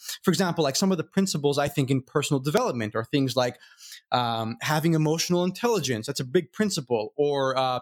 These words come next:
managing your beliefs, your belief systems. You know, these are foundational principles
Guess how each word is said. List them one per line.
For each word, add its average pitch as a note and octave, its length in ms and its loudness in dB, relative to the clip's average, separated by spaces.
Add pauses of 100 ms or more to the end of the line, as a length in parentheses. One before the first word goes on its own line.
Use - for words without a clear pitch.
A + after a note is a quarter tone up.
managing E3 500 2
your F3+ 120 2
beliefs, E3 520 0
your C#3+ 100 0
belief D#3 280 -2
systems. A#2+ 720 -2
You D3 140 0
know, C3+ 60 0
these F#3 180 2
are D#3 180 -2 (320)
foundational D#3+ 800 0
principles C3 880 -2